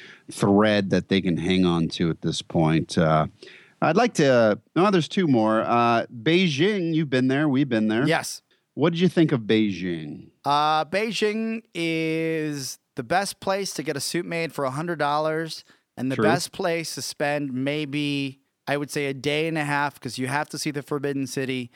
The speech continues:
Speaker 2: and you have to see, uh, the Great Wall of China. But outside of that, uh, walking around Beijing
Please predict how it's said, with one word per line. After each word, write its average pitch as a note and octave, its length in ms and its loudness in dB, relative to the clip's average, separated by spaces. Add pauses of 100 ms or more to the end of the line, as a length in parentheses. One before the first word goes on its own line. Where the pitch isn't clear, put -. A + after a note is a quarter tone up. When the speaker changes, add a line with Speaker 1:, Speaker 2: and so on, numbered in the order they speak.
(240)
Speaker 2:
and B2+ 160 -2
you A#2+ 80 -4
have C3+ 360 -4
to C#3 80 -8
see, B2+ 500 -6 (300)
uh, A#2 120 -6
the B2 80 -4
Great C3 260 -4
Wall A#2+ 240 -2
of A2 60 -10
China. A2 520 -6
But A#2+ 260 -6
outside C#3 440 -2
of B2+ 80 -8
that, A#2+ 500 -4
uh, A2+ 440 -4
walking C#3+ 520 -4
around C3 380 -4
Beijing A#2+ 720 -6